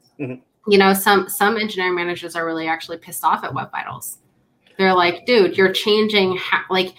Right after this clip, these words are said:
Speaker 2: you're changing things. You gave me less than a year to change everything of how you're gonna do everything. It's really gonna take a hit to, you know,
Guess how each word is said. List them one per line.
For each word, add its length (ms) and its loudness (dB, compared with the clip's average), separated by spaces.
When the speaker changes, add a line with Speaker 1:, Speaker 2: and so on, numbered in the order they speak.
Speaker 2:
you're 120 2
changing 420 0
things. 320 0
You 80 -6
gave 220 0
me 100 -2
less 220 0
than 100 -2
a 40 2
year 180 2
to 100 -10
change 340 -4
everything 520 -6
of 120 -6
how 200 -2
you're 120 4
gonna 220 0
do 80 0
everything. 360 -6
It's 200 -10
really 280 0
gonna 340 -2
take 240 2
a 60 2
hit 420 -6
to, 280 -2
you 120 -6
know, 100 -2